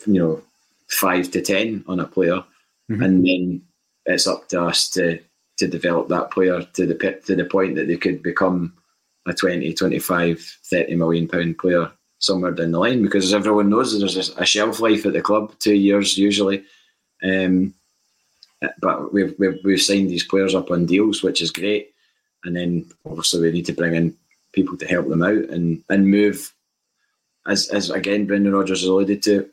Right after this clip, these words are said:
Speaker 1: the squad's too big. We need to move out the people that are not gonna contribute going forward. And there's, there's a, there's a number of them, but it, it has to be probably harshly done in, in some cases where it's just like, "Look,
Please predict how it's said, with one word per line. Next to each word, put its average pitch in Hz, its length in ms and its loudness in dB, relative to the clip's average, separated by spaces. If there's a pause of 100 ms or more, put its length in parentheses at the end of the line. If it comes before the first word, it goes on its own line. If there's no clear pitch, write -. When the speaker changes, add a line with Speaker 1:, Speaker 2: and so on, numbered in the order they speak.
Speaker 1:
the 87 80 -4
squad's 95 380 0
too 95 160 0
big. 104 260 -2 (260)
We 90 80 -8
need 90 200 -4
to 101 100 0
move 98 260 2
out 92 180 2
the 82 80 -6
people 90 400 0
that 85 280 -2 (1120)
are 98 100 2
not 95 260 2
gonna 95 200 0
contribute 87 560 -2
going 87 240 0
forward. 98 420 0
And 90 160 -4
there's, 87 260 -2
there's 87 220 -2
a, 90 60 2
there's 90 300 0
a 92 40 2
number 107 380 2
of 82 80 -2
them, 95 320 -2 (400)
but 92 140 0
it, - 180 -2 (260)
it - 140 -4
has 98 300 -2
to 92 100 -6
be 87 300 -2 (500)
probably 90 400 0
harshly 90 540 -2
done 101 340 0 (320)
in, 92 220 0
in 92 180 4
some 92 260 0
cases 90 480 -6
where 87 140 -2
it's 82 120 -2
just - 200 -2
like, 85 180 -6
"Look, 92 260 -2